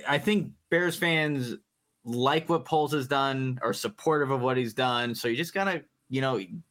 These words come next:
let the plan keep carrying out. He has a plan in place. Just let's see what,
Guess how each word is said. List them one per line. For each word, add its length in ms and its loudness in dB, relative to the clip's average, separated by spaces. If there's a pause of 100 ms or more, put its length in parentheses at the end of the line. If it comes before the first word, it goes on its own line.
(120)
let 260 0
the 80 2
plan 420 0
keep 260 -4
carrying 400 2
out. 180 0 (340)
He 140 2
has 180 4
a 40 0
plan 360 4
in 100 0
place. 320 2
Just 200 -2
let's 200 -2
see 140 2
what, 280 0